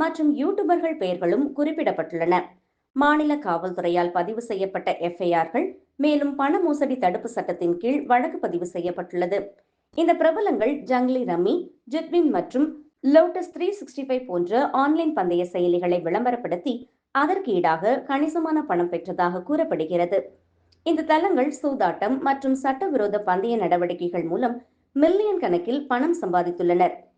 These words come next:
ஈ டியால் குற்றம் சாட்டியுள்ள இருபத்தி ஒன்பது நபர்களில் நடிகைகள் மஞ்சு லட்சுமி, நிதி அகர்வால், பிரணீதா சுபாஷ் மற்றும் அனன்யா நாகல்லா, தொலைக்காட்சி நடிகை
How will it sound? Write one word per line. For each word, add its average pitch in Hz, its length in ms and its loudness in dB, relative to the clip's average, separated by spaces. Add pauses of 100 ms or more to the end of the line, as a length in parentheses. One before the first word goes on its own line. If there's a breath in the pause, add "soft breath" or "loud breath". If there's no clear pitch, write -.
(260)
ஈ 320 180 -4
டியால் 233 320 -2
குற்றம் 220 320 -2
சாட்டியுள்ள 180 480 2 (280)
இருபத்தி 349 340 -2 (120)
ஒன்பது 269 320 -2
நபர்களில் 220 480 0 (360)
நடிகைகள் 262 520 2
மஞ்சு 170 300 0
லட்சுமி, - 320 -2 (180)
நிதி 208 300 2
அகர்வால், 165 380 0 (300)
பிரணீதா 339 380 0 (100)
சுபாஷ் 220 380 -2 (300 soft breath)
மற்றும் 302 360 2 (140)
அனன்யா 359 340 2 (120)
நாகல்லா, 170 380 0 (460)
தொலைக்காட்சி 320 460 0
நடிகை 175 320 0